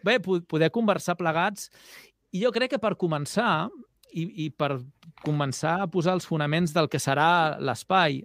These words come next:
està bé que ens situem en a-, on, on som, no? I on som és a la dècada dels oceans, que és aquesta dècada que va començar aquest mes de febrer, que és un nom que aquí al programa repetim molt, però jo crec que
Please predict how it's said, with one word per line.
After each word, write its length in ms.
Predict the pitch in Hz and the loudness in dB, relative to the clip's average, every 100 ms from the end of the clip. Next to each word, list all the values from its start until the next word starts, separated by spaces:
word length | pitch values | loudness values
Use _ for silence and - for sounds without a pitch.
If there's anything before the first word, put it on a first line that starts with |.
| - | -10
està 200 | 143 - 190 | -6 0 2
bé 80 | 196 | 2
que 120 | 196 | 0
ens 160 | 170 156 | 0 -2
situem 460 | - 151 156 165 208 - - 143 | 0 4 6 6 4 -2 -6 -4
en 140 | 139 | -2
a-, 80 | 139 - | -4 -4
on, 160 | 135 139 | -4 -2
on 120 | 127 120 | -4 -4
som, 300 | - 113 98 | -2 -2 -2
no? 180 | 104 180 _ _ - _ - | -8 -8 _ _ -20 _ 0
I 140 | 156 | 4
on 140 | 156 139 | 6 4
som 240 | 180 185 | 4 6
és 320 | 170 190 202 - - - _ | 6 4 0 -10 -20 -20 _
a 240 | 135 139 131 127 | 2 4 4 2
la 60 | |
dècada 320 | 127 147 175 185 | 2 2 4 4
dels 180 | 160 120 | 2 0
oceans, 680 | 127 - 110 113 110 92 - | -4 -6 -6 -4 -4 -6 -6
que 140 | - 139 | 0 0
és 140 | - - | 0 -8
aquesta 360 | 127 143 - 147 | -6 -4 -2 2
dècada 300 | 147 156 147 | 2 2 0
que 120 | 147 | 2
va 100 | 139 | 2
començar 500 | 143 147 135 - 135 123 - - - | 2 0 -2 -2 -2 -2 -10 -16 -10
aquest 240 | 120 151 | -4 -2
mes 200 | 165 143 | -2 0
de 100 | 151 | -2
febrer, 380 | - 135 156 214 - _ _ _ - | -2 -2 2 2 0 _ _ _ 4
que 80 | |
és 100 | 165 226 | 6 6
un 80 | 208 | 4
nom 240 | 202 190 | 4 4
que 120 | 175 143 147 | 0 -2 -2
aquí 240 | 123 120 175 | -6 0 0
al 80 | 185 | 0
programa 300 | 196 208 180 | -2 0 0
repetim 400 | 135 131 175 175 | -2 -2 2 4
molt, 260 | 180 214 185 | 4 0 -2
però 180 | 165 | -2
jo 60 | 156 | 0
crec 220 | 165 160 | 0 0
que 80 | 214 | 0